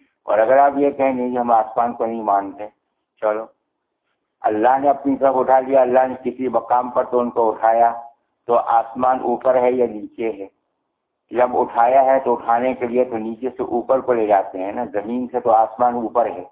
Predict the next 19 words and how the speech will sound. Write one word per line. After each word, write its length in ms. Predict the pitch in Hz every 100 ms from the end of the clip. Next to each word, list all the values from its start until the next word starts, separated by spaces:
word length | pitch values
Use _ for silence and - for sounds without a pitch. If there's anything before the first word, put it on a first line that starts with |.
| _ _ _ _ _ -
تو 100 | 95
ظاہر 360 | 107 123 127
ہے 80 | 123
کہ 40 |
اوپر 320 | 113 117 120 117
کی 100 | 113
طرف 180 | 117
اٹھا 280 | 113 107 113
کے 120 | 110
لے 180 | 117 117
گئے۔ 80 | 113
اگر 120 | 98
آسمان 480 | 101 101 - 113 117
کو 120 | 113
نہیں 160 | 113 120
مانتے 340 | 113 110 101
تو 60 | 85
پھر 140 | 85
آسمان 360 | 87 87 104